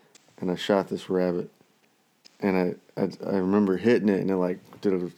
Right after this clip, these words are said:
little jump, and it just didn't move. And it just sat there. So I, like, walked up to it, still didn't move. So I could see that, like, I shot it with, like, a,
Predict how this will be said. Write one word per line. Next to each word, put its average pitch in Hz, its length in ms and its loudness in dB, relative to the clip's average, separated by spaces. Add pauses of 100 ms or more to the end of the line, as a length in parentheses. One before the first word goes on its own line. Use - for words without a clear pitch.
(160)
little 92 220 -4
jump, 98 460 -2 (120)
and 104 160 0
it 90 140 -2
just 101 220 -14
didn't 104 280 2
move. 95 380 0 (1040)
And 98 100 0
it 90 260 -4
just 104 220 -8
sat 101 300 0
there. - 260 -8
So - 220 -4
I, - 20 2
like, 92 240 0
walked 107 320 2
up 107 140 0
to 98 180 -2
it, 107 80 -6
still 104 240 0
didn't 95 240 0
move. 92 380 -6 (1500)
So 101 180 0
I 95 80 4
could - 200 -10
see 117 260 2
that, 101 160 4
like, 90 300 -2 (360)
I - 40 -10
shot 110 320 2
it 101 40 2
with, 95 200 -2
like, 92 180 -6
a, - 260 -8